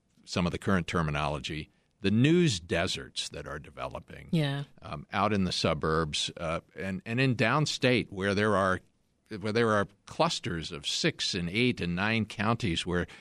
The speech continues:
Speaker 1: there's nobody covering the county board. There's nobody covering the city council. There's nobody monitoring
Speaker 2: Yeah, that has to change.
Speaker 1: what's going on. Yeah, it's, that's, that, that's a, that's a baleful development. And, uh, you know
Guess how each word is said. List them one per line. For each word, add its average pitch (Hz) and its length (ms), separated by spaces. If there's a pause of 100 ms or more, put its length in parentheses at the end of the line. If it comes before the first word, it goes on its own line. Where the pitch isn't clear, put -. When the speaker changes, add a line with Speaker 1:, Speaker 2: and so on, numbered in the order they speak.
(140)
Speaker 1:
there's 135 220
nobody 160 520
covering 131 400
the 117 80
county 113 280
board. 87 420
There's 95 280
nobody 135 640
covering 113 560
the 92 80
city 110 260
council. 113 580 (320)
There's 127 240
nobody 135 720
monitoring 95 840 (220)
Speaker 2:
Yeah, 165 140
that 185 160
has 190 160
to 156 100
change. 143 480
Speaker 1:
what's 147 200
going 123 320
on. 120 240
Yeah, 104 200
it's, 160 320
that's, 156 500
that, 139 240
that's 151 300
a, 104 180
that's 127 240
a 104 60
baleful 110 400
development. 90 680
And, 71 320
uh, 73 120 (500)
you 98 100
know 73 220